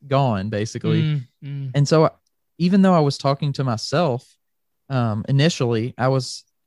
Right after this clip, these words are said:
Speaker 1: I still liked the idea of just getting to talk about something that I liked, even,
Speaker 2: Mm.
Speaker 1: even, like I said, even if it wasn't to an actual, you know, sitting there in front of me person. So
Speaker 2: Mm.
Speaker 1: I tried doing that by myself, and I couldn't, I couldn't just, I didn't get the hang of it. So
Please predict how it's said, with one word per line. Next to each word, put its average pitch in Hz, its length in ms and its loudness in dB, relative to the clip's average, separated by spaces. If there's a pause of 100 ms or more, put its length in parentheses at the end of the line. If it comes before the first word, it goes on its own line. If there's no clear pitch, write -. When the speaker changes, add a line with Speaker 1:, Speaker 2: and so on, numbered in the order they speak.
(320)
Speaker 1:
I - 40 -14
still 170 300 2
liked 139 300 2
the 139 120 2
idea 127 320 2
of 117 80 -2
just 113 340 -8 (220)
getting 143 260 2
to 127 80 -4
talk 131 280 -2
about 123 180 0
something 123 320 -2
that 117 100 0
I 110 40 -2
liked, 117 480 -2
even, 131 340 -2
Speaker 2:
Mm. 139 220 -6 (220)
Speaker 1:
even, 139 240 -4
like 135 140 -2
I 131 40 0
said, 131 240 2
even 147 240 4
if 147 120 0
it 131 80 4
wasn't 135 300 2
to 131 240 0 (440)
an 139 80 -4
actual, 123 760 -2 (340)
you 135 60 -6
know, 123 140 2
sitting 147 320 2
there 135 180 4
in 127 80 2
front 135 200 0
of 131 60 2
me 107 80 0
person. 117 600 -4
So 139 380 4
Speaker 2:
Mm. - 40 -4 (460)
Speaker 1:
I - 40 -18
tried 196 280 4
doing 170 220 4
that 143 220 0
by 143 100 0
myself, 131 480 0
and 127 100 -2
I 123 60 -4
couldn't, 135 560 -4 (100)
I - 40 -14
couldn't 214 260 -2
just, 175 240 -4
I 143 60 -2
didn't 170 200 0
get 147 160 -2
the 120 80 -4
hang 113 260 -2
of 117 120 -8
it. - 120 -12
So 131 420 2